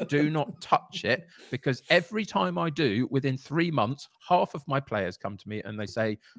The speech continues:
Speaker 1: "I'm really frustrated with the balance of the training and the blah, de blah, and the such like." So I go, "Okay, assistant, sort that one out for me." And then it runs okay, nobody complains, and I leave it to it. But in theory, Jeb is absolutely, of course, he's right. If you can go in there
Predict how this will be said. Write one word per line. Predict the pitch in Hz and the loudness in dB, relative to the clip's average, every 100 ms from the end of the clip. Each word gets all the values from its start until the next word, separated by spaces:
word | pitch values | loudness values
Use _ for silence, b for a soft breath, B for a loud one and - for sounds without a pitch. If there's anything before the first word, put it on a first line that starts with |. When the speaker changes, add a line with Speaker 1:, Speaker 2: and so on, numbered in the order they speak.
| - | -4
Speaker 1:
"I'm | 110 104 104 | -2 -2 -2
really | 131 185 151 | -2 0 -2
frustrated | 139 131 - 120 117 104 | -2 -2 -2 -4 -4 -6
with | 113 104 | -8 -8
the | |
balance | 101 113 113 92 - | -2 0 0 -4 -10
of | 98 | -12
the | 92 | -14
training | - - 120 113 104 104 | -12 -4 -2 -2 -6 -6
and | 98 | -8
the | 92 | -6
blah, | 110 110 | -2 -2
de | 101 | -2
blah, | 95 104 | -4 -4
and | 98 | -4
the | |
such | - 104 - | -4 -6 -4
like." | 101 85 | -6 -4
So | 85 | -6
I | |
go, | 104 101 98 _ - | -4 -4 -4 _ -8
"Okay, | 123 - 98 - | -6 -4 -4 -4
assistant, | - 135 - 123 - _ _ | -10 -10 -8 -10 -10 _ _
sort | - - 196 - | -4 2 2 4
that | 123 - | 2 2
one | 95 | -4
out | 98 - | -4 -6
for | 104 | -8
me." | 98 98 - | -8 -8 -8
And | 104 | -10
then | 104 | -8
it | 104 | -6
runs | 135 160 151 | -4 -4 -4
okay, | 110 101 - 107 | -4 -6 -6 -6
nobody | 104 131 175 160 104 | -4 -2 -2 -4 -8
complains, | - 90 82 98 104 101 - B B | -8 -10 -6 -4 -6 -12 -20 B B
and | 98 | -10
I | |
leave | 95 98 120 101 | -6 -4 -2 -4
it | - | -6
to | - 95 | -6 -6
it. | - B B - - | -8 B B -12 -4
But | 147 | -4
in | 139 135 | -2 -4
theory, | 110 151 85 80 92 _ _ | -2 -2 -2 -6 -14 _ _
Jeb | - 107 98 | -6 -6 -6
is | 90 - | -10 -6
absolutely, | 104 - 98 87 | -8 -8 -10 -8
of | 90 | -10
course, | - 92 - | -8 -8 -10
he's | 90 | -10
right. | 101 104 92 _ b b | -4 -4 -4 _ b b
If | 139 | -10
you | 117 | -10
can | 113 | -6
go | 113 117 | -2 0
in | 123 113 | 0 -4
there | 98 92 | -4 -6